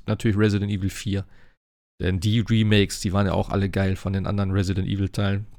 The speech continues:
Und, ähm, in dem Zusammenhang. Das wird so das nächste Remake sein, wo ich mich richtig drauf freue, tatsächlich. Und ich hoffe ja immer noch, wo wir wieder, ich, ich, ich will zwar nicht ansprechen, aber, äh, ich hoffe immer noch, dass es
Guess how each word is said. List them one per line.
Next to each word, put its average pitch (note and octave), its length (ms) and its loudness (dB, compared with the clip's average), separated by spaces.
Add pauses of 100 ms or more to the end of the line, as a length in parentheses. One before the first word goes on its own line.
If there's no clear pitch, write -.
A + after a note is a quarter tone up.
Und, F#2 400 -6
ähm, G2 400 -6
in F#2 120 -8
dem F2+ 120 -4
Zusammenhang. F2+ 540 -4 (1700)
Das C3 120 4
wird C3 100 2
so B2 80 2
das A#2 180 4
nächste A2+ 340 2
Remake G2+ 300 0
sein, G2+ 200 -2
wo G#2 60 2
ich F#2 80 -2
mich G2 160 -6
richtig G#2 260 -4
drauf G2+ 200 -8
freue, G#2 340 -6 (140)
tatsächlich. - 640 -12 (280)
Und A2+ 60 -2
ich - 180 -6
hoffe C3 240 0
ja A2+ 60 2
immer E3 300 4
noch, G#2+ 440 0 (140)
wo A2 200 2
wir G#2+ 120 2
wieder, A2+ 420 4
ich, - 260 -12
ich, - 160 -10
ich B2 120 0
will D#3 100 6
zwar C#3 140 2
nicht B2+ 120 2
ansprechen, - 400 0
aber, G#2 280 2 (520)
äh, G#2+ 180 6
ich - 120 -2
hoffe B2+ 160 4
immer C3 160 0
noch, A#2 100 2
dass - 240 -4
es - 460 -6